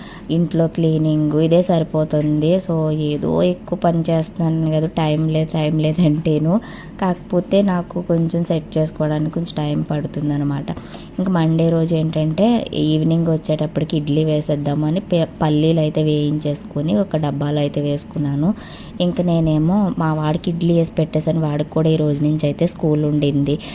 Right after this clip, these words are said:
So, బాక్స్ ప్రిపేర్ చేసేసాను. ఇంకా రైస్ కూడా అయిపోయింది. ఇంకా, మ్,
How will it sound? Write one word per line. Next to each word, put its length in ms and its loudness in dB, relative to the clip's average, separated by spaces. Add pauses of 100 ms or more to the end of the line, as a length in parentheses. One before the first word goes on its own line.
(260)
So, 80 2
బాక్స్ 400 0
ప్రిపేర్ 460 0
చేసేసాను. 800 0
ఇంకా 260 0
రైస్ 320 0
కూడా 220 0
అయిపోయింది. 840 2 (440)
ఇంకా, 600 2
మ్, 160 2